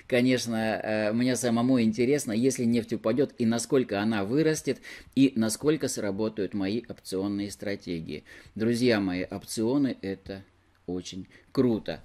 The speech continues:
на самом деле, и я все больше и больше в этом <laughs> убеждаюсь. Посмотрите, сто семь тысяч можно получить за день.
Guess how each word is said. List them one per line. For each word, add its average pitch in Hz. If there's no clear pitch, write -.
на 101
самом 98
деле, 123
и 107
я 104
все 113
больше 127
и 101
больше 123
в 98
этом 117
<laughs> -
убеждаюсь. 117
Посмотрите, 113
сто -
семь 113
тысяч 110
можно 113
получить 110
за 104
день. 95